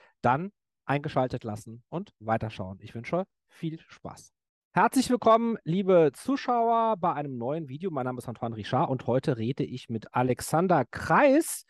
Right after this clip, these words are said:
Ja, ein hoffentlich sehr interessanter Gesprächspartner zum Thema Freiheit, Libertarismus. Er hat ein Buch geschrieben, das einen ziemlich krassen Titel hat, nämlich Parasit Staat. Herzlich willkommen, Herr Kreis.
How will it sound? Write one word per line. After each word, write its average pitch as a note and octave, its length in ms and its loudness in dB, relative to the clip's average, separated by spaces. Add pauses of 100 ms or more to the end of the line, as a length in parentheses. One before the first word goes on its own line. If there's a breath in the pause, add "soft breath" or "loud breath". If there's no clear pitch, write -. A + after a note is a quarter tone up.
(300 soft breath)
Ja, D3+ 220 2
ein A#2 240 -2
hoffentlich C#3 360 -6
sehr B2+ 120 0
interessanter C#3+ 340 -4
Gesprächspartner D3 920 -2
zum A#2+ 280 -10
Thema B2 320 -4
Freiheit, C#3+ 560 -2
Libertarismus. B2 720 -6 (260 loud breath)
Er C3+ 200 0
hat F3 180 -2
ein B2 260 -2
Buch A#3+ 220 0
geschrieben, F#3+ 640 -4 (220 soft breath)
das - 140 -6
einen C3 220 -2
ziemlich G#3 380 -4
krassen E3 280 -4
Titel G3+ 280 -6
hat, D#3 300 0 (200 soft breath)
nämlich D3+ 560 -2 (140)
Parasit B2+ 800 -4 (160)
Staat. - 560 -2 (500 soft breath)
Herzlich A3 340 0
willkommen, A3 600 0
Herr F3+ 340 0 (140)
Kreis. - 480 -2